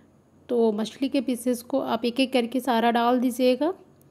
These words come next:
और मछली को डालने के बाद भी हम एक दो मिनट तक बॉयल करेंगे ताकि सारे जो मसालों का फ्लेवर है वो अच्छे से मछली के अंदर आ जाए,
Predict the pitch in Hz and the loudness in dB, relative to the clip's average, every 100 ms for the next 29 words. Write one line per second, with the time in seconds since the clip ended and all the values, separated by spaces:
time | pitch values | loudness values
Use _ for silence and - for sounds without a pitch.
0 | _ _ _ - 233 226 226 - 269 269 | _ _ _ -10 -4 -2 -2 -2 -2 2
1 | 269 240 220 226 254 269 226 226 220 233 | 2 4 2 2 0 0 2 2 2 2
2 | 226 254 285 247 233 262 - 233 226 247 | 0 0 0 0 -2 -2 -2 -2 0 0
3 | 240 240 240 - 262 262 - - - 220 | 0 0 -2 -2 -2 -2 -20 -14 -4 0
4 | 220 233 240 247 240 240 285 381 - 233 | 4 2 2 2 2 2 -2 -4 -6 -6
5 | - 240 240 - - - - 233 247 285 | -2 -2 -2 -6 -20 -8 0 2 4 6
6 | 294 269 233 233 220 247 262 233 247 247 | 6 4 4 4 4 4 0 2 6 8
7 | 254 311 254 247 269 - _ - 233 - | 8 6 6 2 0 -4 _ 0 0 0
8 | 262 - 370 359 294 269 - 262 262 240 | -6 2 4 6 4 4 4 2 4 2
9 | 233 240 233 220 240 302 | 4 4 4 4 4 4